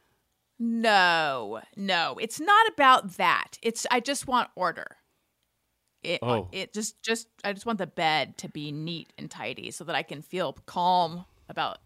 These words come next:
Speaker 1: with, I can feel like that part is done, and then I can move on.
Speaker 2: "I just want order" sounds like the scariest thing that a man could ever hear
Speaker 1: <laughs>
Speaker 2: in the morning with a woman tucking the bed.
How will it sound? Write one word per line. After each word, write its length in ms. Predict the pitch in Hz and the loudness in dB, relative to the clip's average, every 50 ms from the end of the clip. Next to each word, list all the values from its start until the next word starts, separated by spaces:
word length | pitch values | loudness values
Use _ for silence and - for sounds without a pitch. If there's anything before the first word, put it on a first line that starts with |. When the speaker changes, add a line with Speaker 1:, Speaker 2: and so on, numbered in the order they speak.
| _ - | _ -14
Speaker 1:
with, 200 | - 190 196 - - | -12 -12 -12 -10 -6
I 140 | - - 180 | -6 -6 -6
can 180 | 165 - 196 185 | -6 -8 -10 -10
feel 160 | - 196 180 | -8 -4 -4
like 200 | 170 170 165 _ | -4 -4 -4 _
that 280 | - 165 160 - - _ | 0 2 2 2 0 _
part 220 | - 175 156 165 | -6 -6 -6 -6
is 100 | 156 156 156 | -8 -12 -8
done, 420 | - 165 160 156 156 160 160 - - | -6 -4 -4 -4 -4 -6 -6 -10 -12
and 100 | - 151 | -12 -8
then 60 | 143 | -6
I 80 | 135 143 | -6 -6
can 240 | - - - 127 151 | -8 -10 -10 -8 -6
move 200 | 160 165 156 156 | -6 -6 -6 -6
on. 360 | 123 87 58 50 50 - - - _ _ _ _ _ _ _ _ - _ _ _ - | -6 -8 -8 -10 -12 -14 -16 -16 _ _ _ _ _ _ _ _ -20 _ _ _ 4
Speaker 2:
"I 100 | 160 156 | 4 6
just 300 | - 202 214 - - 233 | 6 6 6 6 6 6
want 200 | 240 208 165 - - | 6 6 6 4 4
order" 360 | 143 156 156 147 135 131 127 | 6 8 8 8 8 6 4
sounds 260 | 120 - 143 135 127 127 | 4 2 2 2 2 0
like 140 | 131 - | -2 -2
the 80 | - 120 | -4 -6
scariest 840 | - - - - - - 135 127 127 123 123 123 120 113 - - - | -4 -4 -4 -6 -2 0 2 4 4 6 6 4 4 2 0 -4 -2
thing 260 | - 120 117 113 113 | 0 0 0 0 0
that 120 | 107 110 107 | 0 0 0
a 60 | 113 | 0
man 300 | 104 107 107 107 104 107 | 0 0 0 0 0 -2
could 200 | - 120 107 98 - | -2 -4 -4 -2 0
ever 260 | 113 107 104 107 107 | -2 0 0 -2 -4
hear 380 | 95 101 110 104 101 98 95 - - - - | -4 -2 -2 -2 -2 -2 -4 -6 -10 -18 -20
Speaker 1:
<laughs> 180 | - - - - | -20 -20 -8 0
Speaker 2:
in 140 | - 156 170 | 2 4 4
the 80 | 170 147 | 4 4
morning 540 | 139 143 143 143 143 135 127 117 117 107 - _ | 6 6 6 6 6 4 2 0 -4 -8 -12 _
with 140 | - 143 131 | -10 -2 -2
a 60 | 139 | 0
woman 320 | 131 127 143 139 139 135 120 | 2 4 4 6 6 4 4
tucking 340 | - 143 131 - - 127 120 | 2 0 0 2 0 0 0
the 80 | 117 113 | 2 4
bed. 240 | 117 117 110 101 | 4 4 4 2